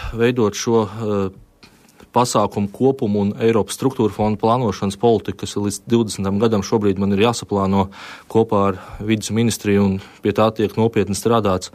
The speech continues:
lai naudas līdzekļi, kas tiek ieguldīti no vides ministrijas puses, nonāktu precīzi uzņēmējdarbības sektora atbalsta pasākumiem. Tas ir infrastruktūra, energoefektivitāte, komunikācijas,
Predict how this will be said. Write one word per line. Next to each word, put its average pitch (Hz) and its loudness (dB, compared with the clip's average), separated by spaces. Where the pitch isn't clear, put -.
lai 101 2
naudas 120 2
līdzekļi, 113 0
kas - -6
tiek 101 -2
ieguldīti 98 0
no 92 -2
vides 127 0
ministrijas 104 -2
puses, - -2
nonāktu 107 2
precīzi 107 0
uzņēmējdarbības 104 2
sektora 107 0
atbalsta 104 0
pasākumiem. 92 -2
Tas - -10
ir 90 0
infrastruktūra, 110 0
energoefektivitāte, 107 0
komunikācijas, 104 0